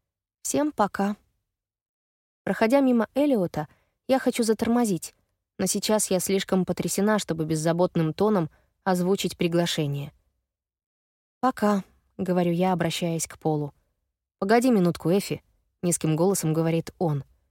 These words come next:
«Я сейчас». Пока он моет и вытирает руки,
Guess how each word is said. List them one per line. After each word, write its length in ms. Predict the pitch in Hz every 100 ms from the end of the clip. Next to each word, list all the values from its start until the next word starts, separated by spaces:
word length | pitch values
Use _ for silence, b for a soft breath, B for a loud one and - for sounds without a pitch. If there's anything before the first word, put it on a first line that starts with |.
| _ _ _ -
«Я 120 | 233
сейчас». 480 | 220 233 151 - - _ _ _ _ _ _ -
Пока 240 | - 269
он 120 | 240
моет 380 | 214 220 233 196
и 40 |
вытирает 500 | 185 175 185 190 175
руки, 340 | 233 277 180